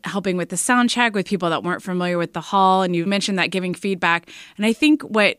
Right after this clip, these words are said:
you kind of said, but not directly, and I'm gonna say it a little more directly for our audience, is you're basically the understudy for the conductor. If something happens, you're on the podium. So you're having to study those scores and learn them at the same level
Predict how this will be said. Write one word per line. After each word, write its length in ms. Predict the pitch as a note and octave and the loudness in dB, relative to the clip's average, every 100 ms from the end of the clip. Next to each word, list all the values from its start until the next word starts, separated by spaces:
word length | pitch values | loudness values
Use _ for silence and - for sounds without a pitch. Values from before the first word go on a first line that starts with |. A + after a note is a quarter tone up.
| - | -4
you 120 | G3+ | -6
kind 280 | - D4+ D#4 | -2 2 4
of 60 | |
said, 240 | D4 A3+ F#3 | 4 2 0
but 140 | - | -2
not 220 | F#3 F#3+ | 0 0
directly, 340 | F3 F#3+ F#3 F3 | 0 -2 0 0
and 100 | F3 | 0
I'm 80 | G3+ | 0
gonna 140 | F#3 | -2
say 100 | F#3+ | -2
it 60 | E3+ | -2
a 40 | |
little 140 | E3+ | 0
more 140 | E3+ F3 | 0 -2
directly 340 | E3+ D3+ E3+ | -2 -2 -4
for 140 | E3 E3 | -2 0
our 80 | |
audience, 400 | - F3+ E3+ D#3+ - | 0 0 -2 -4 -2
is 200 | F#3+ F3+ | -2 0
you're 120 | G3+ | 0
basically 520 | F#3 A3 A3+ D4 D4+ | 2 0 0 -4 -4
the 160 | C#4 A3 | -2 -2
understudy 500 | G3 B3+ - D3 C#3+ | -2 -4 -4 -6 -6
for 140 | F3+ | -6
the 100 | E3 | -6
conductor. 480 | F3 E3+ F3 - - - | -4 -4 -4 -8 -10 -6
If 120 | G3 | -4
something 380 | - A3 D#4+ C#4 | 0 0 2 4
happens, 840 | G#3 G#3 C#4+ D4+ E4 - - - _ - | 2 2 2 2 2 -2 -8 -12 _ -10
you're 400 | F3+ G3 A3 B3 | -4 0 4 4
on 160 | B3+ | 6
the 80 | B3 | 4
podium. 500 | G#3+ A#3+ A3+ - - - _ _ - - | 2 0 0 -2 -8 -16 _ _ -20 -8
So 220 | - A#3+ | 2 4
you're 300 | A3+ B3 D4+ | 4 4 4
having 360 | D4 D4+ C#4+ C4 | 4 4 4 2
to 160 | A#3 | 2
study 480 | - - G3+ G3 A#3+ | 2 2 2 2 2
those 240 | G#3 G3 | 2 0
scores 400 | - - G3+ G3+ | -2 0 0 0
and 280 | F#3 F3 F3 | 0 -2 -2
learn 300 | F3 F#3+ G#3 | -2 -2 0
them 160 | F#3 E3+ | 0 0
at 160 | E3 | -2
the 120 | F3 E3+ | -2 -6
same 340 | - F3+ F#3+ | -2 -2 0
level 560 | F3+ F3+ F3 F3 E3+ | -2 -2 -2 -2 -4